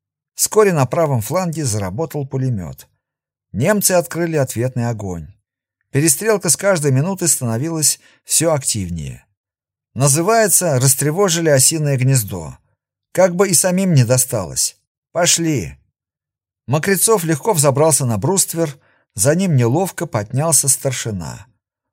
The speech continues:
Оба разведчика замыкали группу. Они доползли до дозора.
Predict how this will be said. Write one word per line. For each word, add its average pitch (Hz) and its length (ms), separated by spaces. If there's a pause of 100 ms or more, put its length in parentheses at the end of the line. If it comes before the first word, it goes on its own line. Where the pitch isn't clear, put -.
(120)
Оба 170 260
разведчика 156 640
замыкали 110 500
группу. 104 600 (840)
Они 175 240
доползли 151 540
до 131 160
дозора. 98 600